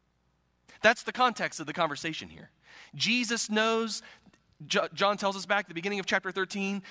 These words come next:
that his time to depart from this world has come.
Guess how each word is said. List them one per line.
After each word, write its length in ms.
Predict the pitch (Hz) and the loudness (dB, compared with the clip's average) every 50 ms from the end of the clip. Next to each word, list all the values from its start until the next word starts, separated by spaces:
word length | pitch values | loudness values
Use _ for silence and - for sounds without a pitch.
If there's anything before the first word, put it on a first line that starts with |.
| - - - | -18 -6 -2
that 160 | - 160 151 | -2 0 0
his 160 | 143 127 - | 0 -2 -2
time 320 | - 185 214 226 233 226 214 | 2 4 4 4 4 2 -2
to 100 | 202 170 | -6 -6
depart 340 | 180 - - - 277 330 | -8 2 6 6 6 6
from 120 | 294 269 226 | 6 0 -4
this 160 | 220 202 - | -6 -6 -2
world 320 | 190 180 180 185 185 170 | 0 2 2 2 2 0
has 160 | 156 - - - | -2 -4 -6 -4
come. 260 | - 139 113 98 | -4 -2 -2 -2